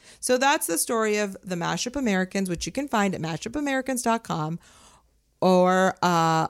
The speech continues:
anywhere you listen to podcasts. Look up the Mashup Americans and Love in Norebang, and those are the, that's the main things.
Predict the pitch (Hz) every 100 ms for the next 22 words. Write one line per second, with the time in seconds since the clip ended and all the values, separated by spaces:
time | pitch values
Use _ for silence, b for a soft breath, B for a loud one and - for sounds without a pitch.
0 | - 175 190 220 247 247 220 240 226 175
1 | 170 - 160 170 - - - 175 165 170
2 | 196 190 185 220 240 196 156 156 165 165
3 | 220 - B B B - 160 165 170 170
4 | 160 185 214 185 180 180 180 180 - -
5 | 160 160 160 165 165 165 165 165 165 b
6 | b b b b b b b _ - 269
7 | 233 175 156 165 214 185 147 143 - -
8 | -